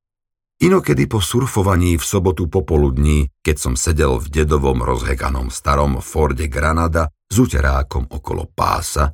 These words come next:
aby som nezamokril čalúnené sedadlo. Keď som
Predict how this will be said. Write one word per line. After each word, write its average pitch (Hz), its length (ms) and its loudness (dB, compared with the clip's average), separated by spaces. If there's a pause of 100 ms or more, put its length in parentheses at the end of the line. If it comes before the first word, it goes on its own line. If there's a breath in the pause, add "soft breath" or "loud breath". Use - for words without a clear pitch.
(200)
aby - 160 -4
som - 240 -8
nezamokril 71 720 0
čalúnené 69 720 -2
sedadlo. - 640 -8 (1300)
Keď - 160 0
som 151 180 0